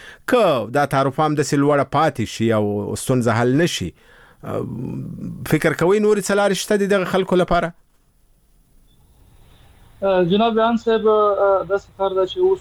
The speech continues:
Speaker 2: وګوره، په افغانستان کې شکر دی، کار څه دي، اوس صلح ده، امن ده، دلته جنګونه نشته. نو افغانستان هم په یو شي کې ترقي کوي، زر تر زره به یې کوي، چې هغه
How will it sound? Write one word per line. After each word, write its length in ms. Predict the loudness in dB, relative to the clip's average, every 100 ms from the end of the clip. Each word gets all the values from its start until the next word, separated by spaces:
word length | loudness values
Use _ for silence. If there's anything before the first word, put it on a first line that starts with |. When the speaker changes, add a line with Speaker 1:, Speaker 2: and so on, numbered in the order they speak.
| -2
Speaker 2:
وګوره، 580 | -2 2 2 2 2 -4
په 60 |
افغانستان 420 | -12 -12 -12 -10 -10
کې 200 | -12 -14
شکر 200 | -10 -2
دی، 200 | 0 0
کار 180 | 0 -2
څه 180 | -2 -8 -6
دي، 120 | -4
اوس 100 | -4 -4
صلح 260 | -4 -2 0
ده، 300 | 0 0 0
امن 220 | 0 0
ده، 100 | -2
دلته 200 | -4 -12
جنګونه 440 | -14 -12 -12 -10
نشته. 340 | -10 -4 -2 -2 -6 -20 -20 -16 -2
نو 60 | 0
افغانستان 440 | 2 0 0 0
هم 60 | 0
په 120 | -2
یو 100 | -6
شي 160 | -6 -12
کې 140 | -6
ترقي 260 | -4 -4 -6
کوي، 320 | -6 -6 -4
زر 220 | 0 0
تر 160 | -2 -2
زره 200 | 0 2
به 120 | 0
یې 40 | -2
کوي، 160 | -8 -6
چې 100 | -4
هغه 360 | -2 0 0